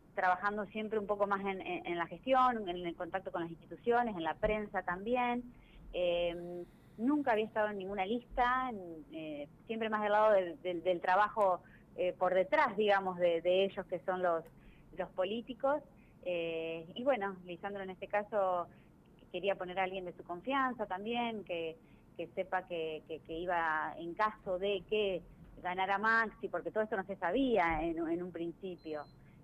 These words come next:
Eh, bueno, alguien que, que, que, que siga sus mismos valores también, sus mismos valores ideológicos.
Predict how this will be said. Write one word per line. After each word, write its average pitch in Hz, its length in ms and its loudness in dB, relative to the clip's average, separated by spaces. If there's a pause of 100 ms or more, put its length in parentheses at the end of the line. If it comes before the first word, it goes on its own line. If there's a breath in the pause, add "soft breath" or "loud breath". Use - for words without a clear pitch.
Eh, 156 600 -6
bueno, 165 300 -4 (220)
alguien 170 280 -6
que, 165 300 -4
que, 165 140 -6
que, 160 160 -12
que 165 260 -10
siga 190 220 -4
sus 165 100 -14
mismos 180 260 -8
valores 190 460 2
también, 196 640 -6
sus 165 180 -10
mismos 170 340 -8
valores 170 300 -4
ideológicos. 185 840 0